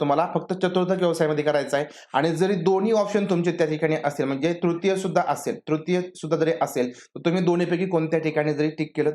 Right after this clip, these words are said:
तरीही पाच चालणार आहे. लक्षात ठेवा, याचं तुम्हाला मी पुढे उदाहरण दाखवेल. आता चतुर्थ व्यवसायामध्ये बघा की काही सेवांना विशेष कौशल्य लागतं. मी सांगितलं की काही ज्या सेवा असतात त्यांना विशेष कौशल्य असतं, आपण डॉक्टर म्हणून त्या ठिकाणी जाऊन कोणाची सेवा करू शकत नाही.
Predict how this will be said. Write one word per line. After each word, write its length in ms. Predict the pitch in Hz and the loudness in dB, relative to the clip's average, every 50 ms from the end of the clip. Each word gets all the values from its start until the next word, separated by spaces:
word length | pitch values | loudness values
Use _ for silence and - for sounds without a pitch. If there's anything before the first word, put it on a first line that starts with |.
| 151 - | 0 -2
तरीही 200 | 147 143 147 156 | -2 0 0 0
पाच 240 | 151 165 160 165 - | 0 -2 -2 0 0
चालणार 300 | 156 135 131 123 123 117 | 0 0 2 0 0 0
आहे. 160 | 107 104 107 - | 0 -2 -2 -2
लक्षात 260 | 131 143 143 - 180 | -4 -2 0 -2 -2
ठेवा, 220 | 180 180 180 185 202 196 - - - _ - | -2 0 -2 -2 -2 -4 -8 -18 -10 _ -2
याचं 140 | 143 147 180 165 | 0 0 0 0
तुम्हाला 260 | 175 175 180 190 190 | 2 0 2 0 0
मी 60 | 185 | 0
पुढे 140 | 190 180 185 | 0 0 0
उदाहरण 340 | 180 175 165 170 170 180 180 | 2 2 2 2 2 2 2
दाखवेल. 320 | 170 165 170 175 180 190 - - - - - - | 0 0 0 -2 -4 -4 -6 -12 -20 -16 -8 -4
आता 180 | - 135 - 190 | -2 0 0 0
चतुर्थ 440 | 190 196 - 208 208 226 226 226 233 214 | 0 2 0 0 2 2 2 2 0 2
व्यवसायामध्ये 500 | 208 208 208 196 208 208 202 202 190 190 | 2 2 0 2 2 0 2 2 0 2
बघा 200 | 170 143 127 151 | 2 2 0 0
की 200 | 156 - 190 190 | 0 -2 -4 -4
काही 360 | 190 - 175 180 190 214 220 214 | -2 -2 0 0 0 0 0 0
सेवांना 460 | 220 233 196 190 196 190 185 190 202 | 2 2 2 2 2 2 2 2 0
विशेष 440 | 202 208 202 202 196 240 233 233 233 | 2 2 0 2 2 0 0 0 2
कौशल्य 360 | - 185 170 175 160 135 131 | 0 2 2 2 0 2 2
लागतं. 320 | 120 107 107 - - 95 - _ _ _ _ _ _ | 0 0 -2 -4 -10 -14 -14 _ _ _ _ _ _
मी 100 | - 160 | -2 0
सांगितलं 460 | 180 190 196 196 202 208 180 175 196 202 | 2 2 2 2 2 0 0 0 -2 -2
की 400 | 202 202 _ _ - 180 180 185 | -4 -6 _ _ -4 -4 -2 2
काही 220 | 196 175 185 196 | 2 2 2 2
ज्या 120 | 190 214 | 0 0
सेवा 260 | 208 - 208 190 180 180 180 | 0 2 0 2 2 0 0
असतात 120 | 160 175 | -2 -4
त्यांना 240 | 151 160 180 170 190 | -2 -2 0 0 2
विशेष 360 | 190 175 175 160 - 190 190 | 2 0 0 0 0 -2 -2
कौशल्य 400 | 190 190 160 156 - 170 165 160 | 0 -2 -2 0 0 0 0 0
असतं, 300 | 151 151 - - 175 185 180 185 - - | 0 0 -2 -2 -4 -4 -4 -8 -8 -2
आपण 300 | - 131 - - 185 180 | -2 -2 2 2 2 4
डॉक्टर 340 | 180 175 180 - - 196 190 | 4 2 2 2 0 0 2
म्हणून 300 | 190 196 190 190 196 196 | 2 0 2 2 2 2
त्या 80 | 190 180 | 0 0
ठिकाणी 420 | 175 180 180 185 180 185 190 196 190 - 151 | 0 0 0 0 0 2 0 0 -2 -2 0
जाऊन 240 | 147 165 165 175 180 | 2 2 2 2 0
कोणाची 340 | 180 180 175 175 175 190 190 | 0 0 0 0 -2 -2 -2
सेवा 180 | 190 196 190 | 0 0 0
करू 200 | 180 185 190 185 | 2 2 0 0
शकत 340 | 180 180 160 - 123 123 - | 0 -2 -2 -2 -4 -4 -4
नाही. 120 | - - | -8 -16